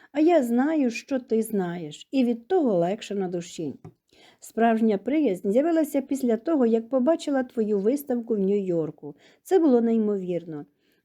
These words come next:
Я невеликий знавець мистецтва, але в твоєму срібно-скляному світі я прожила кілька прекрасних годин і повірила тобі остаточно. Ти сказала, що життя часом зав'язує цікаві вузлики,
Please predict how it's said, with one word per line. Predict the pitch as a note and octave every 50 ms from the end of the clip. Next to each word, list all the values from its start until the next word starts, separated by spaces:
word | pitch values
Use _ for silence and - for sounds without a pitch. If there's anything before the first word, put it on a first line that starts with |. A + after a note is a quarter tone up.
| - A#3+
Я | D4 D#4 D#4
невеликий | D#4 D#4 D#4+ E4+ F4 F#4 F#4+ F#4 - G#3+ F#3+
знавець | F#3+ G3+ F#3+ F#3+ F#3+ G3+ G3 G3 - -
мистецтва, | A#3+ C4+ - - - A#3+ G#3 F#3 F#3 - - F#3+ E3+ F3 - -
але | A3 G#3+ A3 A3+ B3 A#3+ G#3+
в | A3
твоєму | - - A#3 A3 G#3 G3 A#3+ C#4+ D#4 D4 B3 G#3 F#3+ F3 - _ - - _ _
срібно-скляному | - - B3+ D4+ D4+ C4+ C4+ C4 B3+ B3 - - A#3 A3+ A#3 B3+ C#4+ C#4 B3+ A3+
світі | A3 - - G#3 G3 B3 D4 D4+ D4+ - G3+ F#3+
я | G#3 G3+
прожила | G3+ - A3+ A3+ A3 A3+ A#3+ A#3+ A#3 G#3+ G#3
кілька | G#3+ - D#4 E4+ E4 D#4+ - D4 C4+
прекрасних | C4+ A#3+ A3 A3+ A3 G3+ G3+ G3+ G3+ - - F#3+ F3+
годин | F#3+ G3 F#3 F3+ F3 E3 D#3 D#3+ - -
і | A3+ A3
повірила | A3+ - G#3+ G3 F3+ F#3+ B3 C#4+ C#4 C#4 C4+ C4 B3+ B3
тобі | B3 - E3+ D#3+ F3 E3+ F3 F3
остаточно. | F3+ F3 - F3 E3 - - E3+ E3 D#3+ D#3 - - F3 E3 C#3 C#3+ - _ _ _ _ _ _ - - - _ _
Ти | - F4 D#4+
сказала, | - - D4+ C#4 B3+ D4+ D4+ D4 C#4+ B3+
що | C4 - - C4+ B3+
життя | B3 B3+ A3+ A3+ - C#4+ C#4+ C4+
часом | C#4+ A3 G#3 G3+ - - C4+ D4 C#4+ C4 A3
зав'язує | G#3+ G#3 G3+ G#3+ A#3 B3 C4+ C4 A#3+ A#3 A3+ A3 G#3+
цікаві | - - G3+ G3 - D4+ D#4+ D4 D4 D4
вузлики, | - C4 A#3 G#3 F3 - D#3 D3 C#3+ - C#3 A#2+